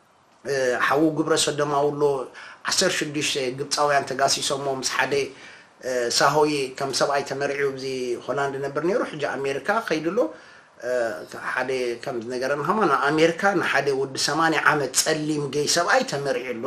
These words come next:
ኢልኒ። እ፣ ከምዚኦም ቶም ገዛ እቲኦም ገዛ እንዳ ሰሎም ተስፋ ማርያም ሲ በቃ ብስርቂ ብሓሶት ኣቦኦም ከምኡ ናይ ኣንድነት ድዩ ገለ ነይሩ።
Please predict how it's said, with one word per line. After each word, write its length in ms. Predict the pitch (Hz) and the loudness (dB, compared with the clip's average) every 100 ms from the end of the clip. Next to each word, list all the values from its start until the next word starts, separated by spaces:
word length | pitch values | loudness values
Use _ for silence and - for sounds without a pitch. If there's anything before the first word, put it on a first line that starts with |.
| 202 | 2
ኢልኒ። 280 | 180 120 92 87 - - - - - - | 0 -2 -8 -16 -20 -20 -20 -20 -18 -6
እ፣ 80 | 123 117 113 113 - - - - | -2 -2 -2 -6 -10 -20 -20 -8
ከምዚኦም 400 | - 247 196 208 | 2 6 8 6
ቶም 160 | 175 135 | 6 0
ገዛ 160 | 104 110 | -4 -8
እቲኦም 300 | 135 196 185 | -2 4 6
ገዛ 180 | 165 170 | 8 8
እንዳ 140 | 170 156 | 8 6
ሰሎም 280 | 135 151 156 | 4 2 2
ተስፋ 240 | 156 165 180 | 0 2 4
ማርያም 280 | 190 214 220 | 6 6 6
ሲ 100 | - 247 - - - - - _ _ _ _ | 2 0 -6 -20 -20 -20 -20 _ _ _ _
በቃ 300 | - 139 - 143 117 - - | -6 -4 -2 0 0 -2 -14
ብስርቂ 480 | - 147 - 185 - - 156 143 | -6 2 4 4 2 -4 -6 -2
ብሓሶት 600 | - - 143 - 139 - | 2 4 4 2 -2 -2
ኣቦኦም 420 | - 131 151 160 | -6 -2 0 0
ከምኡ 260 | 143 151 147 | 0 -2 0
ናይ 140 | 147 | -2
ኣንድነት 440 | 131 143 147 147 143 | -4 -4 -2 -4 -4
ድዩ 140 | 147 | -2
ገለ 160 | 143 143 | 0 0
ነይሩ። 240 | 143 143 | 0 0